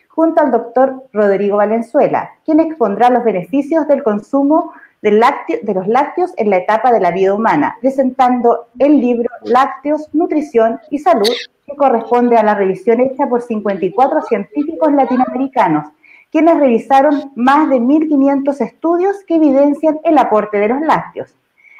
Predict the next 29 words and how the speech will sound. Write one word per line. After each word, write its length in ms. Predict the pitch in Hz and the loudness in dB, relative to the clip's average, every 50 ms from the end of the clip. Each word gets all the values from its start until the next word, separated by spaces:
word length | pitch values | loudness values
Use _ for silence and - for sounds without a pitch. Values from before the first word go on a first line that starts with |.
| _ _ - | _ _ -4
De 100 | 202 214 | -4 -4
este 160 | 214 214 240 | -2 -2 -2
mismo 260 | 226 233 233 240 269 269 | 0 0 0 0 0 0
libro 480 | 254 294 311 302 311 330 359 - - - - _ _ | 0 0 0 0 0 0 -2 -2 -4 -8 -16 _ _
tendremos 480 | 247 247 254 254 285 302 311 339 339 - | 0 0 2 2 2 2 2 2 0 0
un 160 | - 320 330 320 | 2 2 2 4
sorteo 520 | - 285 269 - - 320 349 392 427 440 427 | 2 0 -2 -2 -2 0 2 2 4 4 4
al 140 | 381 320 - | 2 2 0
finalizar 520 | 302 262 254 220 220 214 - 285 285 294 | 0 0 0 0 0 0 0 0 2 2
esta 180 | 294 294 - 285 | 2 0 -2 -4
actividad, 560 | 277 - - 302 302 294 269 277 285 302 302 | -2 -2 -2 -2 0 0 2 2 2 0 0
que 80 | 277 | 0
ya 140 | 226 233 226 | 0 2 2
les 140 | 226 247 262 | 2 2 0
iremos 320 | 254 233 233 226 240 240 - | 0 0 -2 -2 -4 -4 -4
comentando 500 | 269 269 262 247 - 226 233 262 262 254 | -4 -4 -4 -2 -2 -2 0 0 -2 -2
cómo 180 | 240 220 185 | -2 -2 -2
va 80 | 175 180 | 0 0
a 100 | 185 - | -2 -2
ser 180 | - 220 - - | -4 -4 -4 -4
esa 240 | 226 208 - 220 202 | -4 -4 -2 -2 -4
modalidad. 720 | 196 196 208 214 202 185 165 143 120 117 117 - - - _ _ _ _ _ _ _ _ _ _ _ | -2 0 0 2 2 2 0 0 -2 -2 -2 -4 -4 -8 _ _ _ _ _ _ _ _ _ _ _
Pero 200 | - 285 294 302 | 0 2 2 4
vamos 280 | 311 320 330 339 339 370 | 4 2 2 2 0 0
a 80 | 339 330 | 0 0
saludar 380 | 320 285 269 269 277 285 294 | 2 2 2 4 4 4 4
a 60 | 294 | 2
las 120 | 302 285 269 | 2 2 2
autoridades 680 | 254 240 240 226 214 208 202 220 262 302 330 370 370 | 2 0 0 0 0 2 2 2 2 4 2 2 0